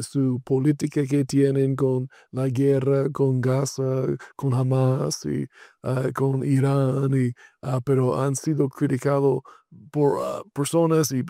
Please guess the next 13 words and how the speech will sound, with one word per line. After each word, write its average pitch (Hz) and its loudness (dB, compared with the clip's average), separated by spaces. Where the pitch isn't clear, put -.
países 151 2
que 143 0
antes 156 2
eran 147 2
amigos, 160 0
ahora 151 0
están 156 -2
más, - -2
ah, 73 -2
contra 156 0
ellos. - -4
Entonces 131 -4
está, 139 0